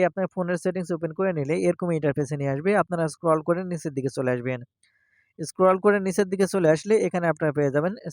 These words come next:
সিস্টেম সেটিংস। আপনার ফোন থেকে সিস্টেম সেটিংসটি ওপেন করবেন, আপনার ফোনের সিস্টেম সেটিংস যেখানেই থাকুক। সিস্টেম সেটিংস ওপেন করলে এখানে আপনারা দেখতে পাবেন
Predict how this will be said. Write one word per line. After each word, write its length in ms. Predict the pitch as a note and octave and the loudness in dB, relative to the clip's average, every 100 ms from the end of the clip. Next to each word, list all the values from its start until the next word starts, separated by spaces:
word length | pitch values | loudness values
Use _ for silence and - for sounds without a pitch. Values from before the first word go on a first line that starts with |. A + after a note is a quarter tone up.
| - | -8
সিস্টেম 340 | F3+ - D#3+ D#3 | -8 -4 -6 -4
সেটিংস। 400 | C#3 C3 A3 - _ _ _ _ _ _ | -6 -6 -8 -10 _ _ _ _ _ _
আপনার 280 | D3 D#3+ F#3 | -4 0 0
ফোন 140 | F3+ F#3 | 0 -4
থেকে 160 | F#3+ G#3 | -2 -2
সিস্টেম 340 | G3 G3 G3 F3 | -2 -2 -2 -2
সেটিংসটি 380 | E3+ E3 F3 G#3+ | -2 -4 -4 -4
ওপেন 200 | F#3 F3 | -2 -2
করবেন, 300 | D3+ C3+ C#3+ | -2 -2 0
আপনার 240 | C3+ D3+ D#3 | -2 -4 -8
ফোনের 240 | D#3+ F#3 | -8 -8
সিস্টেম 260 | F#3 E3+ E3 | -8 -6 -8
সেটিংস 320 | - C#3 E3+ F3 | -6 -6 -6 -4
যেখানেই 340 | F#3+ D#3 B2+ | -4 -4 -4
থাকুক। 280 | C3 B2 B2 - _ _ _ _ _ _ - | -4 -4 -8 -12 _ _ _ _ _ _ -8
সিস্টেম 340 | F#3 F#3 A3+ | -4 0 0
সেটিংস 280 | G3+ G3+ F#3+ | 2 0 0
ওপেন 220 | G3 F3+ F#3+ | 0 -2 0
করলে 220 | G3 E3+ | 0 2
এখানে 240 | F3+ G3 F3+ | 2 0 -2
আপনারা 220 | E3+ D#3 | 0 0
দেখতে 240 | D3 C#3 | 0 2
পাবেন 200 | C#3+ E3 | 2 2